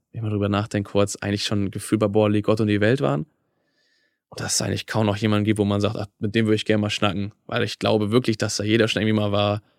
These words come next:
Da gibt's bestimmt jemanden, der mir grad nicht einfällt, so, aber eigentlich würde ich sagen,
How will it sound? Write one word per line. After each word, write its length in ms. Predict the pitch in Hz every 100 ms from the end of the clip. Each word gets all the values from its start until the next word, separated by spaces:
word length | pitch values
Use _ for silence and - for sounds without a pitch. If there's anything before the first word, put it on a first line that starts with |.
| _ -
Da 140 | 120
gibt's 160 | 151 143
bestimmt 280 | - 131
jemanden, 200 | 120 113 104
der 80 |
mir 100 | 107
grad 120 | 101 101
nicht 140 | 117
einfällt, 380 | 117 120 113 110
so, 220 | 107 107
aber 320 | 110 98 101 - _ _ _ _ _ _ _ _ _ _ _ _ _
eigentlich 280 | - 104 104
würde 120 | 101 104
ich 80 |
sagen, 420 | - 101 104 98